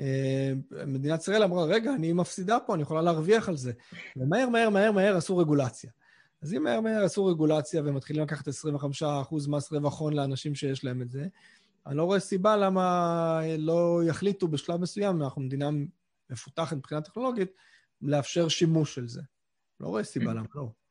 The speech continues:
Speaker 1: אבל אני לא בקיא בזה מספיק כדי, אתה יודע, להגיד מה יקרה ומה לא.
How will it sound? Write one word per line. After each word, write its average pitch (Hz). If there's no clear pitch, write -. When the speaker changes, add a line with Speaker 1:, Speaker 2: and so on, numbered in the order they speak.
Speaker 1:
אבל 135
אני 160
לא 190
בקיא 214
בזה 165
מספיק 139
כדי, 131
אתה 135
יודע, 127
להגיד 139
מה 139
יקרה 135
ומה 120
לא. 110